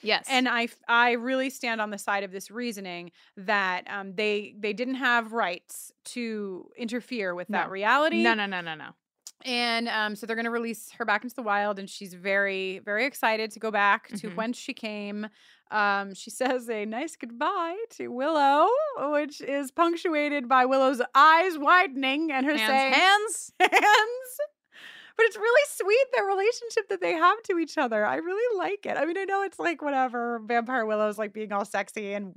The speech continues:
Speaker 2: Willow Willow is being like, "What?" But they, they have, like, a, a respect and, uh, appreciation for each other, I think.
Speaker 1: Yeah.
Speaker 2: Which is,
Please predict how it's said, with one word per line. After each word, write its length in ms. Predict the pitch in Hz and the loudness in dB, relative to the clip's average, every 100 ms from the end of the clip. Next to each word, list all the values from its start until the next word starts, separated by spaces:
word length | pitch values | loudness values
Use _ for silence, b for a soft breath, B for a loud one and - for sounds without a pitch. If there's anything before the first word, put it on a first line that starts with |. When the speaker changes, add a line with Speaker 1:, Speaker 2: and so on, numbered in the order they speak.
| 185 | -12
Speaker 2:
Willow 260 | 208 208 196 | -6 -2 -2
Willow 340 | 196 190 190 | -2 -2 -2
is 100 | 190 | -6
being 180 | 170 190 | -8 -10
like, 180 | 196 190 | -10 -10
"What?" 540 | 185 226 349 587 - 392 392 B - | -8 -4 0 0 -2 -6 -14 B -4
But 120 | 339 | 2
they, 200 | 415 403 | 4 4
they 160 | 302 | 2
have, 220 | 359 359 392 | 4 4 4
like, 100 | 453 | -2
a, 220 | 508 508 359 | -2 0 0
a 120 | 440 381 | -2 -6
respect 500 | 381 415 - 508 - | -8 -8 -6 -10 -8
and, 540 | 453 427 415 392 - - | -12 -10 -12 -16 -10 -4
uh, 580 | 330 339 339 339 339 320 | 0 0 0 0 -2 -4
appreciation 720 | 294 370 392 339 277 240 180 | -6 -6 -4 -4 -6 -8 -12
for 160 | 175 170 | -12 -12
each 160 | 170 | -10
other, 240 | - 185 98 | -12 -8 -8
I 120 | 196 | -10
think. 380 | - 208 214 _ _ | -12 -14 -16 _ _
Speaker 1:
Yeah. 640 | 277 302 294 240 190 185 | -4 -2 0 0 0 0
Speaker 2:
Which 20 | |
is, 40 | 185 | -2